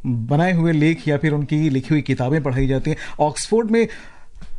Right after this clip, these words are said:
रविंद्रनाथ ठाकुर की प्रशंसा की जाती है, जबकि भारतीय विश्वविद्यालयों में जॉन कीट्स को बड़ी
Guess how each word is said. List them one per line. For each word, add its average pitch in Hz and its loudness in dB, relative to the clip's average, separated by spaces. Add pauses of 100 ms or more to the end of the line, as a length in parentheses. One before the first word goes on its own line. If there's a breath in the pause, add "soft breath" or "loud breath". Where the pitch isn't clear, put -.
(140)
रविंद्रनाथ 180 2
ठाकुर 151 0
की 156 -2
प्रशंसा 143 0
की 139 0
जाती 135 2
है, 147 4
जबकि 143 2
भारतीय 131 2
विश्वविद्यालयों 131 0
में 151 0
जॉन 135 0
कीट्स - 0
को 147 0
बड़ी 156 0